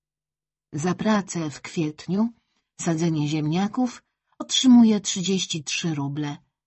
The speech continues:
a Adaś za pasienie świń dwadzieścia cztery ruble. Dochodzą do nas wieści z frontu.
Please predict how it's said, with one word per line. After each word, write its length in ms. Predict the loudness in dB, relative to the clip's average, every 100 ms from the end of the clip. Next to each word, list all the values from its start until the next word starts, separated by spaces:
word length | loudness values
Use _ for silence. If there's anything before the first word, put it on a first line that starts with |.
| _ -8
a 140 | -6
Adaś 560 | 2 4 4 0 -4 -4
za 400 | -4 -4 -4 -4
pasienie 400 | -6 -2 0 0
świń 400 | 0 4 4 4 -2 _ _
dwadzieścia 480 | _ -8 -6 -8 -6
cztery 480 | -8 -6 -6 -6 -8
ruble. 420 | -8 -10 -14 -16 -20 _ _ _ _ _ _ _ _ _ _ _ _ _
Dochodzą 480 | 0 2 4 4 4
do 120 | 2
nas 200 | 0 0
wieści 360 | -2 -4 -6 -10
z 60 |
frontu. 540 | -10 -10 -10 -10 -12